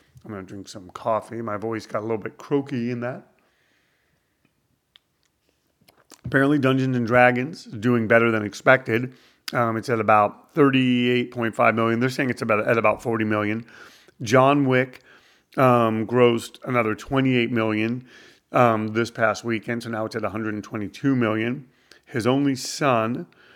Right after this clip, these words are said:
which is a religious film, made five point three million, which has to be good. These faith-based films, seemingly when they're done right, seem to do well. Scream Six,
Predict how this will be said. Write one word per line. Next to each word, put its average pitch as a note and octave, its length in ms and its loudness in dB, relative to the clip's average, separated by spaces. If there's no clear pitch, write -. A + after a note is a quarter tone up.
which C3 100 -14
is G#2+ 160 -4
a G2+ 240 2
religious A#2 400 -2
film, B2+ 560 -6
made A2+ 300 -2
five A2+ 200 2
point A2+ 220 -6
three B2+ 220 -4
million, A#2+ 400 -2
which A#2 140 -12
has A2 260 2
to - 100 -14
be G#2+ 140 -10
good. A2+ 500 0
These A#2+ 220 -6
faith-based B2 800 -4
films, A2+ 460 -4
seemingly B2 500 0
when A#2+ 160 0
they're G#2 100 0
done G#2 240 -2
right, G2+ 380 -2
seem B2 200 -2
to G#2+ 80 0
do G#2 140 0
well. G2+ 400 0
Scream E3 720 0
Six, - 720 0